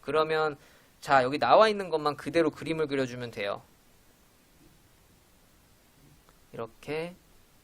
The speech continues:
삼백 그램의 소금물이 있고 여기 안에는 뭐 소금이 얼마 들어가 있겠죠. 이거는 팔 퍼센트라고 했어요. 자, 똑같이 있는데 물을 얼마를 증발을 시켜서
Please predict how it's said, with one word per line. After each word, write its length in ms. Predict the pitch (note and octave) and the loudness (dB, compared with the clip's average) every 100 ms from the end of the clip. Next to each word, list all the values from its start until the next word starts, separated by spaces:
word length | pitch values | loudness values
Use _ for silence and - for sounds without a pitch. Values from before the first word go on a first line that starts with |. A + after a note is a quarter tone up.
| _ _ _ | _ _ _
삼백 420 | - G3+ G3+ F#3+ | -18 -12 -8 -8
그램의 540 | - B2+ A#2 A#2+ D3+ A#3 - - - - - - - - | -6 -4 -4 -4 -6 -8 -18 -20 -20 -20 -20 -20 -20 -18
소금물이 520 | - G#3 A3 G3 E3 B2 | -8 -4 -2 -2 -2 -4
있고 300 | - C#3+ C3+ | -2 -2 0
여기 200 | A#2 B2 | 0 0
안에는 400 | A2 B2 B2 A#2 | -2 -4 -6 -8
뭐 140 | G#2+ | -10
소금이 360 | - F#3 F#3+ C#3 | -8 -6 -2 -2
얼마 200 | A#2 A#2+ | -2 -2
들어가 320 | - B2 A#2+ | 0 2 2
있겠죠. 540 | G#2 A#2+ A2+ A2 C#3 - _ _ - | -4 -8 -6 -4 -4 -6 _ _ -20
이거는 500 | A#2 C#3+ C#3+ G3 - _ _ - | -6 -2 0 -2 -8 _ _ -20
팔 160 | - A#3+ | -8 -6
퍼센트라고 640 | - A3 F3 - B2+ A2+ A#2 | -4 -4 -6 -6 -6 -6 -6
했어요. 400 | - A#2 G#2 - - - _ _ - - - - - - - | -8 -10 -10 -12 -20 -20 _ _ -20 -20 -20 -20 -20 -20 -20
자, 260 | - A2 - _ _ _ - _ | -20 -20 -20 _ _ _ -20 _
똑같이 480 | - - E3 - A2+ | -16 -8 -8 -8 -14
있는데 520 | G#2+ G#2 G#2 C3 A2 - _ - - - _ _ _ - | -14 -14 -8 -6 -8 -18 _ -20 -20 -20 _ _ _ -20
물을 340 | A2+ B2 E3 D#3 | -16 -10 -2 0
얼마를 420 | A#2 C3 C3+ C3+ | 2 2 0 -2
증발을 480 | - A#2 A#2+ C3 A#2+ | -8 -10 -2 -2 -2
시켜서 540 | - - D3 A2+ D#3 | -8 -6 -4 -4 -6